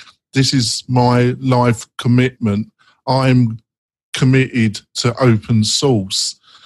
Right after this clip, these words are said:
And there were some of the key statements that he made in Adam's. Well, you're gonna, you're gonna have to make your own conclusion. Is he,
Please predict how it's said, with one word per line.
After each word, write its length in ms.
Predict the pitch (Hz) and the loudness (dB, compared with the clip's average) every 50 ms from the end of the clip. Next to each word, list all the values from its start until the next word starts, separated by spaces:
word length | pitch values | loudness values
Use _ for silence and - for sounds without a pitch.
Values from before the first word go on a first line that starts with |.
| - - _ _ _ _ - | -20 -20 _ _ _ _ 0
And 320 | 131 123 123 127 120 - _ | 2 2 4 2 2 0 _
there 180 | - 147 151 147 | 0 2 2 4
were 140 | 139 143 127 | 2 2 2
some 240 | - - 139 131 | 2 0 0 0
of 80 | 127 120 | 0 0
the 100 | 127 120 | 0 -2
key 400 | - - - - 143 131 127 123 | -2 -6 -6 -2 -2 0 0 0
statements 760 | 113 - - - 131 123 123 131 - - 120 113 110 - - | -2 -4 -2 0 0 2 2 0 -2 -4 -4 -6 -6 -4 -6
that 160 | - 120 120 | -6 -6 -6
he 200 | 127 113 123 123 | -6 -6 -4 -2
made 400 | 117 120 123 123 123 123 117 117 | -2 0 0 0 0 -2 -2 -2
in 160 | 127 123 120 123 | -2 -2 0 0
Adam's. 640 | 123 127 127 117 - 131 123 123 123 117 - - - - - - _ _ _ _ _ - | 0 0 -2 -2 -2 -2 0 0 0 -2 -4 -8 -10 -16 -20 -20 _ _ _ _ _ -6
Well, 100 | 123 131 | -2 0
you're 160 | 131 139 135 | 2 0 2
gonna, 320 | 135 - 147 147 143 135 - _ | 2 2 2 2 0 -2 -6 _
you're 140 | 147 131 117 | -6 -2 0
gonna 240 | 147 135 131 127 | 2 2 4 4
have 180 | 131 127 123 - | 2 2 0 0
to 140 | - 139 123 | 0 2 2
make 400 | 123 123 123 120 - - - - | 4 2 2 0 -2 -6 -2 0
your 180 | 123 117 117 | 2 2 4
own 480 | 117 123 131 139 143 143 135 127 120 113 | 2 2 2 2 4 4 4 4 4 2
conclusion. 1160 | 110 - - 120 110 110 104 - - - 117 113 113 113 113 113 104 - 123 117 113 117 113 - - - - _ _ _ _ - | 0 0 2 2 2 2 2 -2 -2 0 2 4 4 4 4 2 2 2 2 2 2 0 -2 -4 -12 -20 -20 _ _ _ _ -2
Is 240 | 127 123 113 110 | -2 0 0 2
he, 400 | 123 123 120 120 120 120 123 - | 2 2 2 2 0 -2 -4 -8